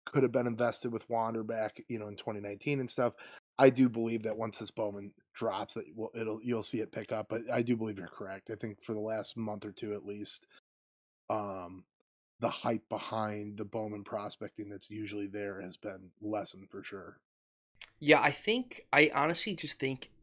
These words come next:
Speaker 2: most of it might be attributed to the slow start of the big three that came up. Um, that being Bobby Witt, Julio Rodriguez, and, and Spencer Torkelson.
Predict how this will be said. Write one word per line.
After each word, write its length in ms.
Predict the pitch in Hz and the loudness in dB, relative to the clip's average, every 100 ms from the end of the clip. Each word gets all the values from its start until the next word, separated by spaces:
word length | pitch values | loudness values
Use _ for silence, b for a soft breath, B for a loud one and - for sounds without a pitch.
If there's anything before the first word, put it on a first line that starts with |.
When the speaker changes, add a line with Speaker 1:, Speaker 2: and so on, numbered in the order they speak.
| _ _ | _ _
Speaker 2:
most 440 | 123 123 123 - | -2 2 2 0
of 100 | 143 | 2
it 200 | 156 165 | 6 6
might 220 | 113 117 117 | 4 -2 -2
be 100 | 120 | -2
attributed 520 | - 123 123 120 120 | -2 -2 0 -2 -2
to 380 | - 117 113 110 | -2 -2 -2 -2
the 180 | 110 | -2
slow 340 | 107 - 117 117 | -2 0 4 4
start 500 | - - 101 110 - | 2 2 2 4 0
of 120 | 110 | -2
the 80 | 110 | -4
big 320 | 104 107 107 | 0 0 0
three 300 | - 107 101 | -4 -6 -4
that 180 | 107 101 | -4 -6
came 300 | - 104 101 | -6 -6 -4
up. 260 | 110 185 - _ _ _ 120 | -2 -2 -4 _ _ _ 0
Um, 500 | 110 107 104 101 95 _ _ _ _ - | 2 4 0 -4 -10 _ _ _ _ 0
that 200 | 117 113 | 0 0
being 320 | 117 117 117 | 0 0 0
Bobby 360 | 117 113 113 | 0 0 -2
Witt, 360 | 107 110 110 110 - | -4 -2 -2 -4 -8
Julio 340 | 123 120 120 | -4 0 2
Rodriguez, 640 | 113 107 113 113 113 110 110 | 2 0 -4 -2 -2 -2 -4
and, 140 | - - | -6 -6
and 160 | 107 | -4
Spencer 340 | - 120 117 - | -2 -2 -4 -6
Torkelson. 640 | - 107 135 139 160 160 | -8 -8 -6 0 2 0